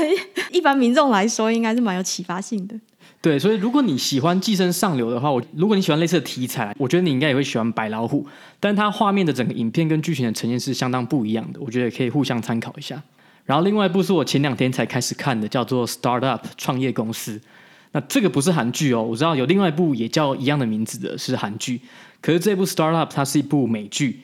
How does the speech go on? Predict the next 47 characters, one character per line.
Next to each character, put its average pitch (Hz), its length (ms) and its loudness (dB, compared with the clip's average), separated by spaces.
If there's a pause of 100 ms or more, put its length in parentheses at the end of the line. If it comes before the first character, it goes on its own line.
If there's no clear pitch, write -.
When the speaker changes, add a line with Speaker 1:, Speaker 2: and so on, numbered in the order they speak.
(340)
Speaker 2:
就 156 240 2
描 139 320 0
述 190 220 2
在 165 340 2
迈 156 220 0
阿 139 160 0
密 151 120 2
这 151 120 2
个 135 40 2
城 120 240 -2
市 123 180 -2
有 110 180 -2 (160)
各 180 180 2
种 117 400 -2
黑 143 240 0
道、 139 220 0
白 113 260 -2
道， 127 300 0
然 113 100 -2
后 131 100 -2
还 120 140 -2
有 120 100 0
想 113 200 -4
要 123 80 -2
创 143 200 -2
业 139 120 0
的 113 200 -2 (120)
Stanford 143 420 -2
的 120 100 0
中 143 200 0
辍 135 180 0
生 120 160 -2
他 123 100 -2
们 131 120 0
的 120 100 2
一 117 60 0
些 120 100 -2
故 113 220 -4
事。 113 260 -10 (480)
我 147 100 2
觉 180 120 2
得 190 140 2
也 127 300 0
非 156 200 2
常 143 160 -2
的 110 80 -2
好 107 220 -8